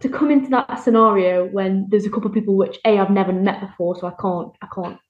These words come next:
sort of comment on what they were like, but also they don't know me. And you're coming in and being like, "Oh,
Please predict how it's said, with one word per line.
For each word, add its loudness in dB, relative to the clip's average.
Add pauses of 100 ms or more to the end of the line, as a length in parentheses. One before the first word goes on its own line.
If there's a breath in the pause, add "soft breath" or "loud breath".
(120)
sort -8
of -6
comment 0
on -6
what 0
they -4
were 0
like, 0
but 0
also 0
they 4
don't 0
know -2
me. -4 (800)
And 2
you're 2
coming 6
in 6
and 2
being 6
like, 0
"Oh, 2